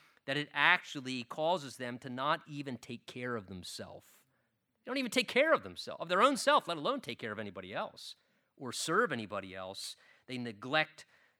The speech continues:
to take care of their own responsibilities. Boy, that's a, a real sad picture of how lazy people can get sometimes.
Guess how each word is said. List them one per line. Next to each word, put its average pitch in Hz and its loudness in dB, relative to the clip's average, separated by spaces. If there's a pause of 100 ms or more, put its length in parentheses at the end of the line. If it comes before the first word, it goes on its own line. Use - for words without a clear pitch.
to 127 -8
take 147 -6
care 135 -4
of 110 -6
their 107 -8
own 135 -6
responsibilities. 113 -6
Boy, 110 -14
that's 107 -6
a, 101 -10 (320)
a 117 -12
real 113 -4
sad 110 -2
picture 110 -6
of 92 -10
how 110 -4
lazy 113 -8
people 117 -12
can 151 -10
get 147 -10
sometimes. 92 -10